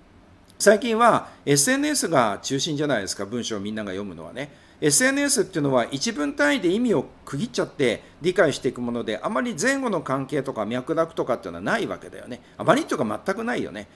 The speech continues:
でも入試の現代文っていうのは流れを追って読むということがとても大切で、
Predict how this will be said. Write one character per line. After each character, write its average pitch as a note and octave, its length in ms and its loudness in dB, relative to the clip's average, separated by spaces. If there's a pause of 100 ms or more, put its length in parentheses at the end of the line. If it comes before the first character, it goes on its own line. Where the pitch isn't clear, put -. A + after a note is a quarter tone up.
(220)
で - 80 2
も E3+ 120 4
入 C4 260 2
試 D#4+ 160 0
の D#4 240 4
現 A3 260 -2
代 B3 180 -2
文 F#3 160 -4
っ - 40 -8
て D3 100 -10
い - 20 -2
う - 20 -2
の A#2 120 -4
は C#3 240 0 (200)
流 D3+ 80 -2 (260)
れ G4+ 160 0
を E3 300 2 (180)
追 D3 100 2
っ - 20 2
て D#3+ 220 -8
読 G3 120 4
む F#3 160 -2
と C#3+ 80 0
い B2+ 60 2
う A#2 80 0
こ A#2+ 100 -6
と G#2+ 140 -6
が F#2+ 200 -8 (240)
と - 100 -10
て F3+ 80 0
も G#3+ 100 -2
大 F3+ 240 -2
切 D3+ 260 -10
で、 C#3+ 240 -2